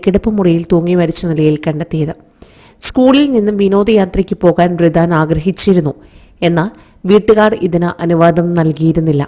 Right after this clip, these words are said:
ഇതിന്റെ മനോവിഷമമാകാം ആത്മഹത്യയിലേക്ക് നയിച്ചതെന്നാണ് ബന്ധുക്കൾ പറയുന്നത്. അതേസമയം ഏറെ വേദനാജനകമായ ഒരു സംഭവമായി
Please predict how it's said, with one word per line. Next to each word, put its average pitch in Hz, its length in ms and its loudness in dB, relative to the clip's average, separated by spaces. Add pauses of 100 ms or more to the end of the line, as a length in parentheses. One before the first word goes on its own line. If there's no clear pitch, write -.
(560)
ഇതിന്റെ 233 260 2 (140)
മനോവിഷമമാകാം 185 1000 2 (140)
ആത്മഹത്യയിലേക്ക് 180 800 0
നയിച്ചതെന്നാണ് 175 760 0 (540)
ബന്ധുക്കൾ 170 420 -2 (220)
പറയുന്നത്. 147 460 -2 (920)
അതേസമയം 214 500 0 (540)
ഏറെ 240 260 6
വേദനാജനകമായ 214 1000 0 (160)
ഒരു 175 160 0 (540)
സംഭവമായി 202 500 4